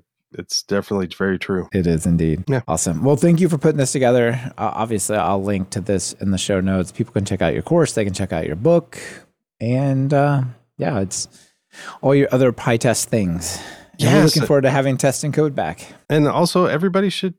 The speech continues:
Speaker 1: that's listening here should be listening on Python Bytes. I think you'll enjoy it.
Speaker 2: I agree. A lot of fun over there.
Speaker 1: All right. Thanks a lot, Michael.
Speaker 2: Yeah. Thank you for being here, Brian. Thank you, everyone, for listening. See y'all later. This has been another episode of Talk Python to Me.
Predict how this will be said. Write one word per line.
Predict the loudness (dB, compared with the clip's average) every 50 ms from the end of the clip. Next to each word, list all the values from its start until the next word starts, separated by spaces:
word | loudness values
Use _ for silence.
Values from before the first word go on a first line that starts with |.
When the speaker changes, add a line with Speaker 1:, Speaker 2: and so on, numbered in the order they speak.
| _ _ _ _ 0
Speaker 1:
that's | 0 0 0 -2 -2
listening | -2 -2 0 0 0 0
here | 2 2 2 2 2 0
should | -2 -4 -6 -6 -6 -6
be | -6 -4
listening | -2 -2 -2 -2 -2 0 0
on | 0 0 -2
Python | -2 -4 -4 -2 -4 -6
Bytes. | -4 -6 -8 -8 -10 -12 -14 -12 -8
I | -6 -4
think | -4 -4 -4
you'll | -4 -2 -2 -2
enjoy | -2 -2 -2 -2
it. | -4 -4 -4 -2
Speaker 2:
I | 0
agree. | 0 2 2 2 0 0 -4 -8 _ -2
A | 0
lot | 0 0
of | 0
fun | 0 0
over | 0 0 0
there. | 0 0 -2 -2 -4 _ -2
Speaker 1:
All | 0 2
right. | 2 0 -2 -2 _
Thanks | -2 -2 -2 -2
a | -2
lot, | -4 -4 -4 -8 -4 -2
Michael. | -2 -2 0 -2 -4 -2
Speaker 2:
Yeah. | 2 2 4 4 4
Thank | 2 0 0 0 2 2 2
you | 0
for | -2 2
being | 2 4 4
here, | 4 4 4
Brian. | 4 4 4 2 0 -2
Thank | -4 -6 -6 -6 -6 -2 0
you, | 0 2 2
everyone, | 2 4 4 4 4 2 2
for | 0 0 0
listening. | 0 0 0 -2 -4 -4 -6 -12 -20 -20 -20 _ _ _ _
See | -4 0 2
y'all | 2 4
later. | 4 2 2 0 -2 -6 -10 _ _ _ _ _ _ _ _ _ _ _ _ _ _ _ _ _ _ _ _ _ _ _ _ _ _ _
This | -10 -2 0 0 0 2 0
has | -2 -2
been | 0 0 2
another | 2 2 2 2 2 0
episode | -2 -4 -2 -2 -2 -2 0 0
of | 0 2 2 0 0
Talk | 0 0 0 0 0 -4 _
Python | -4 -4 -2 -2 -2 -2 -4
to | -4 -4 -4
Me. | -4 -4 -6 -8 -14